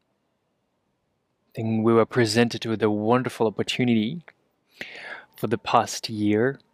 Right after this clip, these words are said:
to explore our individual psychosis and our collective psychosis. Psychosis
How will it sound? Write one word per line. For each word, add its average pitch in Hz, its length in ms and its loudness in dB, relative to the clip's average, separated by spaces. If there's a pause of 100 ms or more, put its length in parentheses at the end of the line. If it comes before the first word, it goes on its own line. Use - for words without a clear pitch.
(520)
to 117 720 4
explore 117 1200 2
our 113 260 4
individual 117 560 -2
psychosis 123 760 -2
and 110 100 0
our 107 460 2 (180)
collective - 500 -2
psychosis. - 720 -12 (1200)
Psychosis 135 1080 4